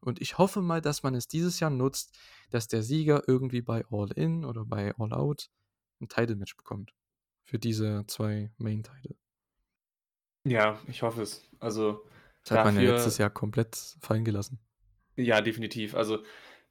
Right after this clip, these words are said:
Speaker 2: sowas musst du irgendwie nutzen. Es ist zwar irgendwie ganz nett, das im Sinne der Foundation zu machen und man hat da ja noch irgendwelche Pokale und Titel und was weiß ich was, aber das war ja zwei Wochen später wieder vergessen. Da ist es wirklich nicht so schwierig, da irgendwas Nennenswertes mitzubauen.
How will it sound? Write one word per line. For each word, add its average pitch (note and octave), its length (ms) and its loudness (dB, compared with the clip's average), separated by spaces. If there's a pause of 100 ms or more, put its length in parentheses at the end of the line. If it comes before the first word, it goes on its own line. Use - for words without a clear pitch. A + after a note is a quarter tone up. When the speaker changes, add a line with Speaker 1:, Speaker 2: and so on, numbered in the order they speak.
(200)
Speaker 2:
sowas B2 500 4
musst B2+ 200 -4
du B2+ 60 -2
irgendwie A2 320 -4
nutzen. G#2+ 320 -6
Es G#2+ 80 -10
ist A#2+ 140 -6
zwar - 180 -2
irgendwie A#2 240 -2
ganz G#2+ 300 -6
nett, - 500 -4
das A2 300 0
im A#2 160 -4
Sinne A2+ 180 0
der A2 140 2
Foundation A2+ 560 0
zu - 100 -6
machen A2+ 600 -4
und - 600 -6 (920)
man A2 220 -2
hat - 160 -4 (240)
da A2+ 120 10
ja A2 100 8
noch A#2 100 -2
irgendwelche A2+ 260 -4
Pokale A#2 560 -2
und A2+ 140 -6
Titel - 320 -4
und G#2+ 120 -6
was A#2 140 -6
weiß G#2+ 140 -4
ich - 160 -8
was, G#2+ 240 0
aber G#2+ 340 0 (460)
das A2 160 -6
war A2+ 60 2
ja A2+ 100 2
zwei A2+ 240 4
Wochen A2+ 160 -4
später A2+ 240 -2
wieder A2 140 -4
vergessen. G#2+ 680 -2
Da - 80 -2
ist G#2+ 140 0
es A2 120 -8
wirklich A2+ 240 0
nicht A2+ 220 -4
so A2+ 240 4
schwierig, A#2 460 0
da A2+ 80 2
irgendwas G#2+ 360 0
Nennenswertes G#2+ 560 -2
mitzubauen. G#2+ 640 0